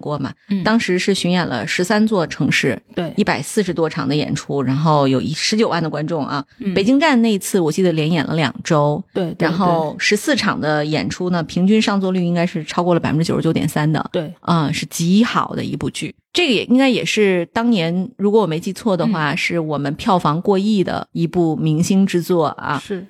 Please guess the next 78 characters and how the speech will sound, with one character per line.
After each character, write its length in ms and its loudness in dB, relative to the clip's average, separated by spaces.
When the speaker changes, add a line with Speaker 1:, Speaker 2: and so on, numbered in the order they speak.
Speaker 1:
对， 140 4
我 100 2
们 100 2
今 120 4
年 140 4
二 140 4
零 160 2
二 120 4
三 160 2
年 200 2
的 280 -2
返 280 0
场， 400 -4
您 140 0
觉 120 2
得 80 2
还 200 -2
会 160 2
重 240 -2
现 200 0
当 200 2
年 180 2
的 80 0
这 80 0
个 80 0
盛 180 0
况 240 2
吗？ 140 2
你 120 2
预 140 4
测 200 0
一 60 -2
下。 200 -6
Speaker 2:
哦， 120 2
我 100 4
觉 120 2
得 100 2
只 140 -2
能 140 4
比 80 0
当 160 0
年 140 2
好， 240 -6
因 80 0
为 220 4
一 120 2
九 280 0
年 220 -2
的 120 0
时 220 -4
候， 280 -2
实 220 -6
际 160 0
上 280 0
几 120 0
乎 100 2
对 140 2
于 40 2
整 180 -2
个 80 -4
中 120 0
国 120 2
市 120 -6
场， 220 -6
大 80 -4
家 140 2
对 160 0
于 60 0
这 100 -2
个 80 2
剧 180 0
都 100 2
是 120 0
完 120 -2
全 120 -2
陌 140 -4
生 220 -8
的。 200 -12